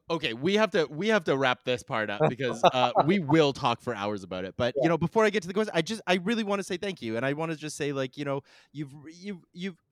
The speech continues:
Speaker 1: without going deep in it and without spinning us off too much, like, you know, I had a really shit end to my experience with S P C and with Saskatoon as a whole. And, and,
Speaker 2: Yeah.
Speaker 1: and I know that one of the fallouts of that was losing contact and losing connection with you.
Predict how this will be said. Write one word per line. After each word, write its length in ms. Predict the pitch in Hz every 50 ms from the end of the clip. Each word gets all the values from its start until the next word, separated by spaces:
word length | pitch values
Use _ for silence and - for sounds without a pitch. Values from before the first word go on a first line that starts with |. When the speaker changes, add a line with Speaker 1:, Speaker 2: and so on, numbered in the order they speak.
| _ _ _ _ _ _ _ _ _ _ _ _ _ _ _ _ _ -
Speaker 1:
without 220 | 208 240 240 269 -
going 220 | 262 226 214 175
deep 320 | 135 - 127 131 170 - 170
in 120 | 127 117
it 140 | 113 110 90
and 140 | 117 127 131
without 260 | 139 151 143 131 -
spinning 300 | - - 143 135 135 123
us 100 | 110 -
off 160 | 123 104 -
too 160 | - - 135 127
much, 240 | 117 104 101 - -
like, 220 | 123 110 110 98 _ _ -
you 140 | 127 127
know, 160 | 123 123 127 - _ -
I 140 | 139 165 175
had 140 | 175 180 143
a 40 |
really 440 | 123 110 107 110 127 139 135 131 127
shit 420 | 123 - - - - 110 104 98 - _ _ _ _ _ -
end 420 | 104 101 95 87 85 85 82 - _ _ -
to 100 | 127 110
my 420 | 101 98 92 92 92 92 92 92 - _ _ -
experience 640 | 110 - - - - 98 92 87 85 85 80 - -
with 180 | 104 98 90 -
S 120 | 95 87
P 120 | - - 90
C 300 | - - 107 104 107 107 -
and 140 | 151 190
with 120 | 208 208 -
Saskatoon 440 | 196 175 165 - _ - 180 165 160
as 60 | 143
a 60 | 127
whole. 320 | 98 156 113 95 90 - _ -
And, 540 | 127 123 120 120 117 113 110 110 107 107 - _ _ -
and, 420 | 123 117 113 113 110 107 110 - _ -
Speaker 2:
Yeah. 0 |
Speaker 1:
and 140 | 131 127 131
I 80 | 131 131
know 300 | 135 135 139 147 143 135
that 300 | 123 123 117 117 - - _ _ _ _ _
one 220 | 131 123 135 135
of 40 | 131
the 80 | 120 - _ -
fallouts 380 | 165 170 147 127 117 110 - -
of 180 | 107 101 90
that 240 | - 101 92 92 87 _ _
was 220 | 123 113 113 107 107
losing 240 | 120 113 101 107
contact 480 | 101 - 104 101 87 - 98 87 - -
and 120 | 101 101 101
losing 200 | 101 92 92 87
connection 340 | - 95 90 82 - 95 92
with 120 | 90 82 _
you. 200 | 87 85 82 76